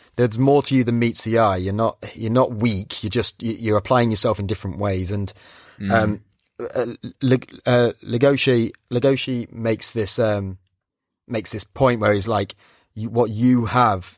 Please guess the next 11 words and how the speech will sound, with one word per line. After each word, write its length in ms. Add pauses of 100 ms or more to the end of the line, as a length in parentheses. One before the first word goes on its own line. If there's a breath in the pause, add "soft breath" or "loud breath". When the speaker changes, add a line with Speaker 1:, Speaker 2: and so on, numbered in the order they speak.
Speaker 1:
requires 460
so 320
much 200
more 280
than 100
me. 140
I've 260
got 320
this. 220
This 180
is, 160